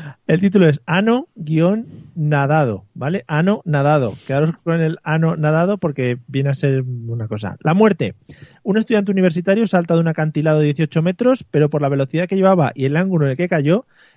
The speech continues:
el agua le entra por el recto y le destruye el colon. Muy bonita la muerte. <laughs> Segunda, se llama Vegetando el título, ¿vale?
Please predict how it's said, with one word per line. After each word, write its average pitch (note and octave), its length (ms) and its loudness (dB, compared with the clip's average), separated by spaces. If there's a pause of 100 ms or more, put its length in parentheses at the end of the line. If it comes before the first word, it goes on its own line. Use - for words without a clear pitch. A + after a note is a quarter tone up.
el D#3 180 -2
agua F#3 240 2
le F#3+ 80 0
entra F3 240 -2
por F3+ 140 0
el F#3+ 100 0
recto E3+ 480 -4
y E3 80 -6
le D3+ 100 0
destruye F3+ 340 0
el D#3 100 0
colon. B2 480 0
Muy D#3+ 320 2
bonita D3+ 400 0
la A2 100 -8
muerte. C3 420 -4 (460)
<laughs> - 440 -20
Segunda, E3+ 600 0 (320)
se D3+ 100 -8
llama F#3+ 200 2
Vegetando E3 640 0
el A#2 100 -2
título, G#2+ 400 -6
¿vale? D#3 280 -6